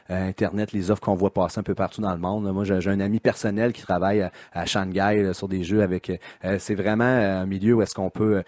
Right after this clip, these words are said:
justement, Ubisoft, par exemple, eux, ils ont des studios partout dans le monde. Donc, une fois qu'on est dans le genre de milieu-là,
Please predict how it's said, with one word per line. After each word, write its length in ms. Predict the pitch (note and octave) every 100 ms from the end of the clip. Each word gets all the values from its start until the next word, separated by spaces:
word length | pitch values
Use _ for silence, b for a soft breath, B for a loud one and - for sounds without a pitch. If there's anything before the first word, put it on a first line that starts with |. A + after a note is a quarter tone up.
| B
justement, 240 | - A2 C3
Ubisoft, 420 | A2+ F#2 C3+ B2+
par 100 | G2+
exemple, 360 | F#2 F#2+ A#2
eux, 80 | A2
ils 80 | G#2
ont 60 | F#2+
des 140 | F#2+
studios 340 | - - G2+ A2
partout 240 | A2 -
dans 100 | A#2
le 60 | F#2+
monde. 200 | G#2 A#2+
Donc, 140 | F#2
une 80 | G2
fois 140 | -
qu'on 160 | D#3 B2
est 100 | G#2+
dans 160 | G2+ G2 -
le 100 | G2
genre 180 | - G#2+
de 260 | A2 G2+ G2
milieu-là, 520 | G2 G2+ G2 G2+